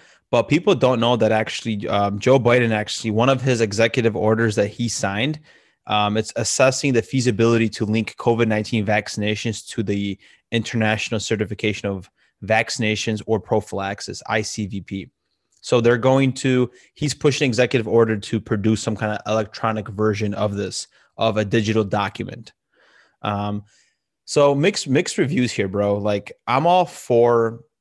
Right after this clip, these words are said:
having some form of documentation, but I think it's a problem when you're taking away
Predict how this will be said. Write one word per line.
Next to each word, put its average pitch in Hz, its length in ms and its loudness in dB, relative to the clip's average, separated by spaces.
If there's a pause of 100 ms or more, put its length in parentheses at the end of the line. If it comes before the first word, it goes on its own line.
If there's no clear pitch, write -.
(440)
having 110 360 -2
some 113 220 -2
form 113 200 -4
of 101 160 -4
documentation, 104 960 -4
but 113 260 0
I 113 180 -2
think 143 340 -6
it's 135 140 -4
a - 40 -4
problem 107 600 -2
when 107 160 -8
you're 107 100 -8
taking 107 400 -4
away 101 520 -6